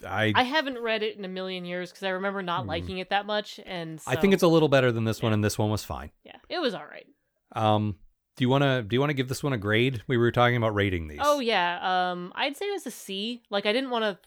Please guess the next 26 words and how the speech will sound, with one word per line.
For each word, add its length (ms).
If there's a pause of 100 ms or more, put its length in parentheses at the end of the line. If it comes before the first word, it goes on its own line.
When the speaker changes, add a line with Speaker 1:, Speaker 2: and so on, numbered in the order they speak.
Speaker 2:
throw 360
it 120
into 380
the 180
ocean. 640
It 120
didn't 260
make, 220
I 120
wasn't, 300
like, 220
enraged 600
by 160
anything. 600
Speaker 1:
Mm-hmm. 520
Speaker 2:
It 60
was 160
all 380
right. 420
I 140
will 160
probably 880
never 360
read 220
it 80
again. 460